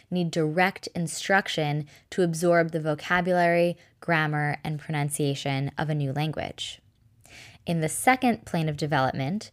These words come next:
which lasts from six to twelve, and beyond that as well, children will benefit from direct instruction in addition to interactive conversations and immersion.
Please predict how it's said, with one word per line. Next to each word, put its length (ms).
which 240
lasts 420
from 200
six 300
to 80
twelve, 520
and 180
beyond 340
that 280
as 160
well, 360
children 420
will 120
benefit 540
from 300
direct 520
instruction 760
in 140
addition 680
to 180
interactive 720
conversations 960
and 160
immersion. 680